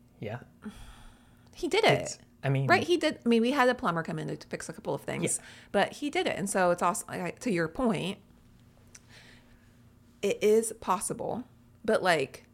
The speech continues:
Speaker 2: I think there's a difference between going through Starbucks and getting a coffee every day than hiring your local electrician whose sole work is an electrician.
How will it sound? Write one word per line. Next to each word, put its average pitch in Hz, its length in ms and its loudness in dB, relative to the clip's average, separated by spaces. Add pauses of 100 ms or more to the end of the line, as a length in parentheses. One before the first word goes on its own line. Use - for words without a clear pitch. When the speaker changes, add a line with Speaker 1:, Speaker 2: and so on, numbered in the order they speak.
(640)
Speaker 2:
I 190 80 2
think 170 240 -4
there's 151 180 0
a 160 60 -6
difference 160 420 -6
between 156 480 -8 (200)
going 160 260 -2
through 156 140 -6
Starbucks 147 540 -4
and 160 80 -4
getting 151 240 0
a - 40 -8
coffee 170 400 -4
every 147 220 -4
day 156 320 -4
than 165 120 -2
hiring 156 460 -2
your 151 120 -6
local 151 360 -2
electrician 170 580 -6
whose 180 300 0 (480)
sole 202 720 0
work 156 540 -4 (440)
is 160 300 2
an 165 100 -6
electrician. 214 800 -6